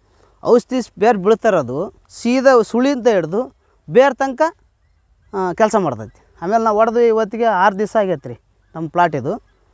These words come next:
ಆರು ದಿವಸ ಆದಮೇಲೆ ನಾವು ಒಂದು ದಿವಸ ಐದು, ನಾಲ್ಕು ದಿವಸ ಆದಮೇಲೆ ಚೆಕ್ ಮಾಡಿದ್ವಿ. ತುದಿ ಸುಳಿದ್ದ ಹಿಡ್ದು ಬಡ್ಡಿ ತನಕನೂ ಔಷಧಿ ಕೆಲಸ ಮಾಡೈತಿ. ಯಾಕಂದರೆ ಸೀದಾ ಬೆಳ್ಳಗೆ ಗರಿ ಹೆಂಗೆ,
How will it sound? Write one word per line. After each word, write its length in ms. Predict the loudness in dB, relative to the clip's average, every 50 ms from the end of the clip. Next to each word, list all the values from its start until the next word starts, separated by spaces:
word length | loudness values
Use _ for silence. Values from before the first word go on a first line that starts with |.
| _ _ _ _ _ _ _ 2
ಆರು 200 | 2 4 4 2
ದಿವಸ 160 | 0 2 2 2
ಆದಮೇಲೆ 260 | 2 2 0 -2 0
ನಾವು 320 | 0 2 2 2 2 0 0
ಒಂದು 140 | -2 -4 -4
ದಿವಸ 140 | -4 -2 0 0 0 0 0 0 0 0
ಐದು, 160 | -2 -2 -2
ನಾಲ್ಕು 240 | 0 0 0 0 0
ದಿವಸ 180 | -4 -6 -4 -4
ಆದಮೇಲೆ 180 | -4 -4 -4
ಚೆಕ್ 260 | -4 -6 -6 -4 -2
ಮಾಡಿದ್ವಿ. 320 | -2 -2 -2 -4 -6 -8 -14 _ _ _ _ _ _ _ _ _ _ -2
ತುದಿ 240 | 0 2 2 2 0 0 -2 -2
ಸುಳಿದ್ದ 340 | 0 2 2 2 2 4
ಹಿಡ್ದು 520 | 4 4 4 2 0 -2 -4 -4 -4 -6 -10 _ _ _ _ -6 -2
ಬಡ್ಡಿ 280 | 0 0 2 2 2
ತನಕನೂ 560 | 2 4 2 2 4 4 4 4 4 2 0 -2 _ _ _ _ _ _ _ _ _ -2 0
ಔಷಧಿ 240 | 0 0 0 0 -2
ಕೆಲಸ 160 | 0 0 -2
ಮಾಡೈತಿ. 400 | -2 -4 -6 -8 -12 _ _ _ _ _ _ _ -14
ಯಾಕಂದರೆ 340 | -8 -4 -4 -2 0 -2 0
ಸೀದಾ 180 | 0 0 0 2
ಬೆಳ್ಳಗೆ 520 | 4 4 4 6 4 4 2 2 0 0
ಗರಿ 280 | -2 -2 2 2 4 4
ಹೆಂಗೆ, 280 | 2 2 -2 -2 -4